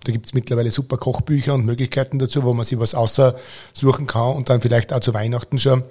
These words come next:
ein mehrgängiges Menü am Heiligen Abend zubereiten, was mit einem Garnelencocktail anfängst oder dann als Hauptspeise ein gutes, äh, Steak machst oder gutes Suppen vorher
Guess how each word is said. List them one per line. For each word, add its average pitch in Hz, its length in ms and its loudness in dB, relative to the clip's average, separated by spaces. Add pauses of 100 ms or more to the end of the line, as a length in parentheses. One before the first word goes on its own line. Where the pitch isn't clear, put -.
(260)
ein 127 180 2
mehrgängiges 123 640 0
Menü 156 520 -2
am 110 120 -2
Heiligen 117 300 -4
Abend 113 260 -4
zubereiten, 139 720 0 (500)
was 117 220 -2
mit 120 140 -2
einem 117 340 -4 (160)
Garnelencocktail 131 760 -2
anfängst 120 560 -6
oder 117 360 0 (400)
dann 123 160 0
als - 160 -2
Hauptspeise 120 680 -2
ein 110 80 -6
gutes, - 420 -2
äh, 110 360 -4 (120)
Steak 135 380 -4
machst 127 460 0 (920)
oder 110 200 -6
gutes 101 380 -6
Suppen 143 380 -4
vorher 127 560 4